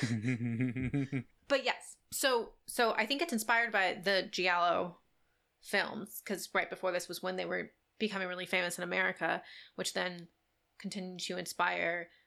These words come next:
Speaker 2: Psycho and Peeping Tom and led to, like, these procedural true crime stuff, which led to slasher. So I feel like around this time, which is nineteen seventy-six, we're starting to see that,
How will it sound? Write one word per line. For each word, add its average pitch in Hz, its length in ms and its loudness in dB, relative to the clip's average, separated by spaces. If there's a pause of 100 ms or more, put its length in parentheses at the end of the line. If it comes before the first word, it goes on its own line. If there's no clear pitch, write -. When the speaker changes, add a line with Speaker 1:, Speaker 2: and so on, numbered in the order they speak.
(120)
Speaker 2:
Psycho 269 680 4
and 190 180 0
Peeping 240 240 0
Tom 240 340 4
and 190 140 0
led 214 220 4
to, 202 120 -10
like, 196 180 2
these 202 140 -8
procedural 180 880 0
true 208 180 -2
crime 175 360 2
stuff, 170 500 0 (380)
which 180 260 -2
led 175 200 2
to 170 200 0 (180)
slasher. - 500 -2
So - 140 2
I 185 80 4
feel 208 180 2
like 185 200 2 (340)
around 240 420 2
this 240 160 -2
time, 180 280 2
which 175 160 -4
is 170 160 -2
nineteen 185 480 -4
seventy-six, 185 1040 0
we're 190 80 4
starting 175 300 0
to 180 80 -2
see 180 320 0
that, 165 380 2